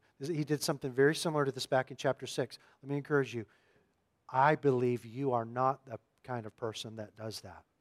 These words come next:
We are not those who shrink back and are destroyed,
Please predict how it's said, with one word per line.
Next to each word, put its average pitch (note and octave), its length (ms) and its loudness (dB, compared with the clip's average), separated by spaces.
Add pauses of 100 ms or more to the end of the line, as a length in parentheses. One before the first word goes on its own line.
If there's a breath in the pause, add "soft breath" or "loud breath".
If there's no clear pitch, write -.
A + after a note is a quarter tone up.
(480)
We E3 240 6
are C#3+ 120 6
not D#3 600 4
those B2 280 -2
who B2+ 100 -14
shrink C3 360 -8
back A#2+ 240 0
and B2 100 -10
are A#2 60 -8
destroyed, A#2 560 -6